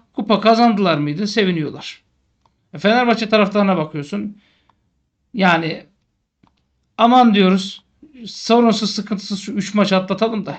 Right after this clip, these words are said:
gerisi mühim değil diyoruz. Ha, ortada şöyle bir şey de var. Ali Koç başarısızlığıyla ke-, Fenerbahçe'yi kendine mahkum bıraktı gibi de bir durum var.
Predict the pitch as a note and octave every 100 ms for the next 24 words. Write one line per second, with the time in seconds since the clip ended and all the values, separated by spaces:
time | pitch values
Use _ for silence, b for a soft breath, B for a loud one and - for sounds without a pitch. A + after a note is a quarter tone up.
0 | - F#3+ F3+ E3+ F#3 E3+ F3 D#3+ C#3+ B2+
1 | B2 - - _ _ _ _ _ _ _
2 | _ _ _ _ _ _ - F4+ A#3+ B3
3 | B3+ D#4 - B3+ A#3 B3+ G3+ E3+ D#3 E3
4 | F#3+ C4+ C#4+ - - _ _ _ _ -
5 | E3 D#3 G#3 G#3 A3 G3 A3+ C#4 B3 G3+
6 | G3+ G3+ - F#3+ F#3 F3+ F3 E3+ D#3+ E3+
7 | D#3+ D#3 D3+ D3+ - D#3+ D#3 D3 D#3 E3
8 | G3+ G3+ F3 G3+ A3 F3 F#3+ F#3